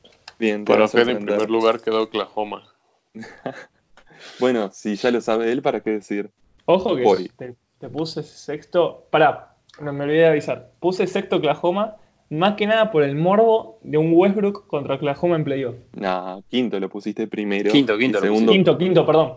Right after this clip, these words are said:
Speaker 1: Claro.
Speaker 3: Quinto, puse
Speaker 1: ¿Cómo que
Speaker 3: cuarto
Speaker 1: por el
Speaker 3: Houston.
Speaker 1: morbo?
Speaker 3: Y sí, o sea, Westbrook contra Oklahoma en playoff va a ser épico.
Speaker 1: O sea, uno tiene que quedar afuera en primera fase. No pongan los dos, ¿no?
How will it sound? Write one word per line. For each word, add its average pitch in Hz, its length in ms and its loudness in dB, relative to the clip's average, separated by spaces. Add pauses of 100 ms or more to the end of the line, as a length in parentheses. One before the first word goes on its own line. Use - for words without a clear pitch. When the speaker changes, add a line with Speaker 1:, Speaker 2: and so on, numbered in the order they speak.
Speaker 1:
Claro. 95 160 0
Speaker 3:
Quinto, 202 520 0
puse 143 160 0
Speaker 1:
¿Cómo 151 100 4
que - 40 4
Speaker 3:
cuarto 170 140 4
Speaker 1:
por 104 100 0
el 104 100 -6
Speaker 3:
Houston. 101 260 -2
Speaker 1:
morbo? 107 120 -14 (560)
Speaker 3:
Y 127 220 -8
sí, 139 500 -2
o 113 220 -4
sea, - 260 -18 (300)
Westbrook 165 440 6
contra 135 300 -2
Oklahoma 156 600 0
en 131 200 -6
playoff 175 480 2
va 143 100 0
a - 40 -8
ser 147 220 -6
épico. 147 680 2 (460)
Speaker 1:
O 113 100 -4
sea, 120 300 0
uno 135 240 2
tiene 139 200 -2
que 113 120 -2
quedar 117 160 2
afuera 117 260 0
en 110 100 -2
primera 104 320 -2
fase. 101 480 -6
No 107 160 -4
pongan 113 220 0
los 95 120 0
dos, 104 220 0
¿no? 101 280 -14